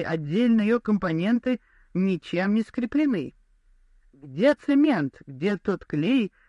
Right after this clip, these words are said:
который скрепляет протоны и нейтроны в ядрах?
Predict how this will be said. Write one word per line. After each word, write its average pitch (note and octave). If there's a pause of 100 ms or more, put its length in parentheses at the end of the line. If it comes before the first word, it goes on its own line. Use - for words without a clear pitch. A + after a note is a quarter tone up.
который G3
скрепляет G3+
протоны G3+
и A#3+
нейтроны A#3
в A3
ядрах? A3+